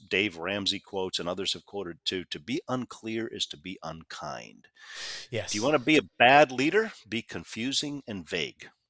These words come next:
Speaker 2: Yes.
Speaker 1: That's bad leadership.
Speaker 2: That's right. One of my mentors, he would, uh, at the end of every phone call, he would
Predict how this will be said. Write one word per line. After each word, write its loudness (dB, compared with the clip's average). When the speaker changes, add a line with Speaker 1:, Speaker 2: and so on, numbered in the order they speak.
Speaker 2:
Yes. -4
Speaker 1:
That's 4
bad -2
leadership. -8
Speaker 2:
That's -8
right. -2
One 0
of 2
my 2
mentors, -2
he -6
would, -6
uh, -2
at -14
the -12
end -4
of -4
every 0
phone -4
call, -4
he -12
would -8